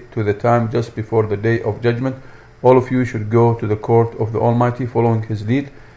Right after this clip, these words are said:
and be witness to the truth that you bear." The Prophet stood up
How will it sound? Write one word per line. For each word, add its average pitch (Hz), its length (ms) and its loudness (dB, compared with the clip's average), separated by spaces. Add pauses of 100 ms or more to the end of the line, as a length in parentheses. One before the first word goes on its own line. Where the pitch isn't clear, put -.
(140)
and 110 200 0
be 120 100 2
witness 120 380 0
to - 120 -6
the 104 100 0
truth 120 400 0 (320)
that 107 260 2
you 113 100 0
bear." 101 300 4 (400)
The 107 80 0
Prophet 127 320 4
stood 131 240 2
up 139 280 2